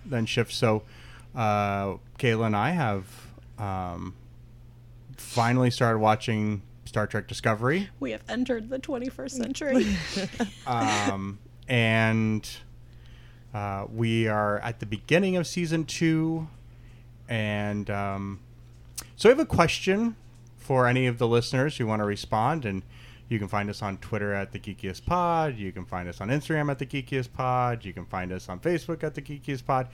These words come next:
Speaker 1: Um, or you can, you know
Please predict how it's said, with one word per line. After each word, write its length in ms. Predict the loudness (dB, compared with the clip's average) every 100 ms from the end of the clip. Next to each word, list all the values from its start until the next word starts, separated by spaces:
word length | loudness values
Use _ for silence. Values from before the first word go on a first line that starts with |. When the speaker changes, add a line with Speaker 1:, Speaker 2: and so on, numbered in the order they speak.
| -14 -18 -14 2
Speaker 1:
Um, 480 | 6 6 6 2 -2 0
or 180 | 2
you 160 | 2 2
can, 380 | 0 -2 -2 -6 -12 -14 -8
you 80 | -4
know 240 | -4 -6